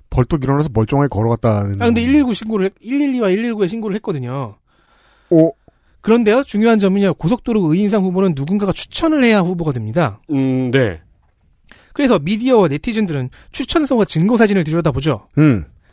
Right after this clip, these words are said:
Speaker 2: 사진의 손 씨는 반팔에 마스크가 없고요.
Speaker 1: 음.
Speaker 2: 쓰러져 있는 기사 또한 민소매에 마스크가 없습니다.
Speaker 1: 아, 이천이십 년 사월인데
Speaker 2: 음.
Speaker 1: 마스크가 없다.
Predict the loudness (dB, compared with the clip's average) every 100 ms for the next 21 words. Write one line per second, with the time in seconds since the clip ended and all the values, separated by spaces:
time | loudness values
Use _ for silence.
0 | _ _ _ _ -2 0 2 2 0 -2
1 | -2 -2 -2 -2 0 2 2 2 0 -2
2 | -4 -6 -2 -2 -2 -6 -6 -8 _ -6
3 | -4 0 0 2 0 0 -2 -2 -2 -2
4 | -2 0 0 2 2 2 0 -2 -4 -8
5 | -8 -6 -6 -6 -6 -14 _ -20 _ -6
6 | 0 2 4 4 2 0 -2 -2 -2 -2
7 | -4 -6 -2 -2 -4 -4 0 2 2 0
8 | -2 -4 2 4 6 4 4 2 0 0
9 | 0 -2 -2 -4 -6 -8 2 4 4 _
10 | 0 0 -2 -6